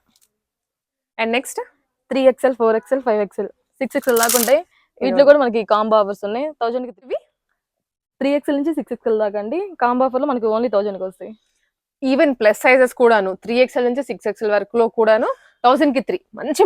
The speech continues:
Speaker 1: మోడల్స్ ఉన్నాయి చూసారా, ఎంత బాగుందో. ట్రెండీ ప్యాటర్న్స్ ఇవన్నీ. ఇది వచ్చేసరికి ముందు ఫ్రిల్స్ వచ్చేస్తుంది. ఫ్యాబ్రిక్ క్వాలిటీ కూడా చాలా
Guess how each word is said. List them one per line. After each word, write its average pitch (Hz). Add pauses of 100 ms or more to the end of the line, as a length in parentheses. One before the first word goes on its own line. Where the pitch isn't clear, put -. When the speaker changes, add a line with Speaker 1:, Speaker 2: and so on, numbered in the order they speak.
Speaker 1:
మోడల్స్ 240
ఉన్నాయి 233
చూసారా, 220
ఎంత 208 (120)
బాగుందో. 208 (100)
ట్రెండీ 254 (100)
ప్యాటర్న్స్ 226
ఇవన్నీ. 208 (380)
ఇది 233
వచ్చేసరికి 240 (120)
ముందు 233
ఫ్రిల్స్ 226
వచ్చేస్తుంది. 226 (480)
ఫ్యాబ్రిక్ 247
క్వాలిటీ 233
కూడా 285 (120)
చాలా 214